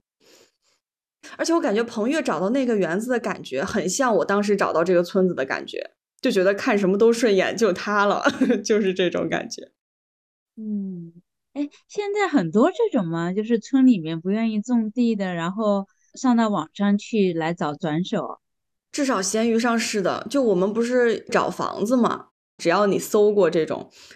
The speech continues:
Speaker 1: 它都会出来很多转让房子，但很多是那种，我感觉他是好像做这个生意，我看到有一个人就叫燕威民房之类的，我忘了具体名字，他可能就是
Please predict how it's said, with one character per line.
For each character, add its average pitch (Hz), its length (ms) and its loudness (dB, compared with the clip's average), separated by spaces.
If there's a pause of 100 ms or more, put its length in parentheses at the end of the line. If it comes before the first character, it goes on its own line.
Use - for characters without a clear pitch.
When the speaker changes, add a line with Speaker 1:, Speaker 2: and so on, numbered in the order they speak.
Speaker 1:
它 202 140 0
都 214 140 6
会 214 120 4
出 202 200 0
来 190 120 4
很 190 280 -6
多 175 260 0
转 175 180 -2
让 170 160 0
房 175 300 -6
子， 143 180 -2
但 214 160 0
很 202 200 -2
多 220 160 4
是 226 160 -2
那 202 180 2
种， 82 240 -4
我 226 140 4
感 208 180 0
觉 131 140 0
他 - 180 -2
是 247 80 -4
好 208 120 -2
像 185 100 -2
做 233 180 2
这 233 140 4
个 196 100 4
生 254 300 0
意， 233 300 2 (680)
我 196 100 4
看 294 240 -2
到 240 180 2
有 170 280 2
一 165 60 4
个 233 100 6
人 208 160 2
就 285 120 -2
叫 196 160 4
燕 233 240 2
威 240 180 4
民 196 220 2
房 170 320 -2
之 202 160 0
类 196 140 4
的， 143 60 2
我 160 80 4
忘 202 180 2
了 170 60 -2
具 175 140 -8
体 175 120 -8
名 101 240 -8
字， 151 160 -8 (300)
他 233 180 -8
可 214 120 -6
能 180 120 -4
就 226 140 -4
是 196 240 -6